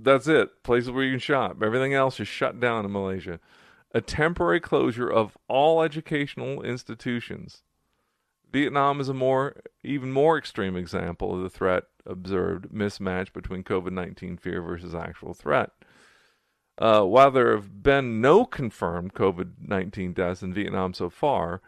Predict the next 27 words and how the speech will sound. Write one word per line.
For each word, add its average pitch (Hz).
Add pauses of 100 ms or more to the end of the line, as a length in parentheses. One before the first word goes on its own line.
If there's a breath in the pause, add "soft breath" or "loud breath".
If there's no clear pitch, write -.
(240 soft breath)
an 104
overwhelming 135
majority 90
of 87
the 92
population, 92
<laughs> -
eighty-nine 127
percent 139
to 110
be 98
exact, 90 (360 loud breath)
is 110
afraid 113
of 98
contracting 98
the 90
disease. 104 (360)
Not 90
surprisingly, 240 (300 loud breath)
the -
Vietnamese 110
government 147
has 131
also 143
acted 113
aggressively 92